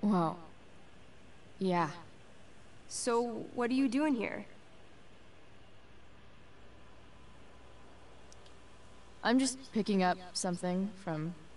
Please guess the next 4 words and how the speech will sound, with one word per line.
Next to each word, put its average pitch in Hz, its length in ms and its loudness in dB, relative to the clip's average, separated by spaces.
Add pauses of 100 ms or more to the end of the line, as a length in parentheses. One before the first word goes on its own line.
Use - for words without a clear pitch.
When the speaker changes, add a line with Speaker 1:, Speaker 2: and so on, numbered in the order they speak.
(360)
Speaker 1:
uh, - 40 -6 (560)
somebody. 170 600 6
<laughs> - 60 -8 (840)
It's - 480 0